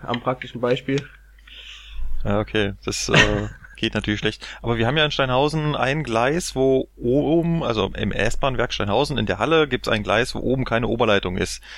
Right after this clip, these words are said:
Speaker 2: Das heißt, da kann man, äh, quasi hochgehen auf so eine Bühne und dann steht man quasi auf dem gleichen, auf der gleichen Ebene wie das Fahrzeugdach und dann kann man das quasi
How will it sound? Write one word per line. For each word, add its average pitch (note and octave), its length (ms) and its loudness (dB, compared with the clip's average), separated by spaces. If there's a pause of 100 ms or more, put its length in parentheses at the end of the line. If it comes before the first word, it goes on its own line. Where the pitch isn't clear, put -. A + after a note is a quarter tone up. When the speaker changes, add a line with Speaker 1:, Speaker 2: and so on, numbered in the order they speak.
(300)
Speaker 2:
Das - 160 -4
heißt, A2 260 0
da A2+ 120 2
kann B2+ 160 -2
man, A#2+ 520 0
äh, A2 440 2 (160)
quasi G#2 260 -2
hochgehen E3 420 0
auf C#3 100 0
so - 80 0
eine A2+ 100 2
Bühne E3 320 2
und E3 100 4
dann C3 120 0
steht C#3 180 0
man C#3+ 100 0
quasi B2 320 2
auf A2+ 160 0
dem A2+ 160 0
gleichen, A2+ 380 0
auf B2 100 -8
der G#2+ 80 0
gleichen G2+ 240 -2
Ebene C#3 400 0 (180)
wie C3 240 2
das A#2 160 0
Fahrzeugdach - 840 0 (580)
und A#2 100 2
dann B2 140 2
kann C3 120 0
man C#3 140 2
das C#3+ 240 0
quasi C#3 560 4